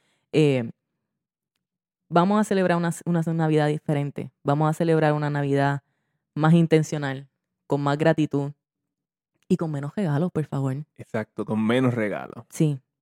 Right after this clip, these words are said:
Speaker 1: Y con
Speaker 2: Y
Speaker 1: eso yo creo que los podemos dejar.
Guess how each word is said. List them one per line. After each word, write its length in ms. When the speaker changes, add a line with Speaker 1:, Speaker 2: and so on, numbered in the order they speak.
Speaker 1:
Y 100
con 220
Speaker 2:
Y 40
Speaker 1:
eso 160
yo 140
creo 140
que 100
los 100
podemos 540
dejar. 440